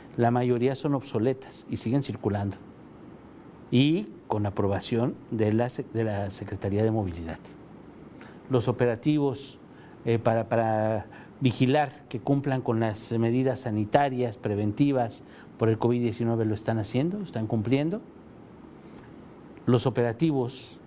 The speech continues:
para vigilar la operación de las unidades del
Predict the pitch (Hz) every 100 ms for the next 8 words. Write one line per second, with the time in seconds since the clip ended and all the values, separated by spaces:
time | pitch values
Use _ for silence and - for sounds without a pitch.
0 | - - - - - 120 117 117 113 127
1 | 143 139 - - - - - 117 113 123
2 | 113 101 - 143 139 127 113 104 - 117
3 | 113 113 135 123 110 - 107 104 104 101